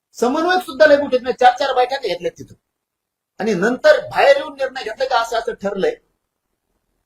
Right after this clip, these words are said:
समाजाला विचारलं करायचं का,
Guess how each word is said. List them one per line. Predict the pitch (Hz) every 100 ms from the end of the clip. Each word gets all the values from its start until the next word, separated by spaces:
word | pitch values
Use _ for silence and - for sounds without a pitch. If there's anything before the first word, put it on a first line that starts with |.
| _ _ _ -
समाजाला | 196 247 277 269
विचारलं | 240 180 165 196 - _ _ _ _
करायचं | 170 190 208 262
का, | 254 196